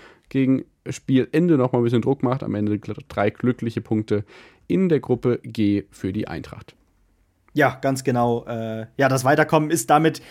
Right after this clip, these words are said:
Speaker 2: gesichert. Äh, mit, mit den neun Punkten ist man nämlich jetzt sieben vor Aberdeen und hat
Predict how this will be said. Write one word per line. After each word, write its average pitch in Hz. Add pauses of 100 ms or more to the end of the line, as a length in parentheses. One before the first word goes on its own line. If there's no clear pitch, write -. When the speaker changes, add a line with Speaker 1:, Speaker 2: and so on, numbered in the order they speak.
(200)
Speaker 2:
gesichert. 180
Äh, 151
mit, 147
mit 147
den 139
neun 139
Punkten 143
ist 131
man 127
nämlich 123
jetzt 120
sieben 127
vor 117
Aberdeen 113
und 107
hat 107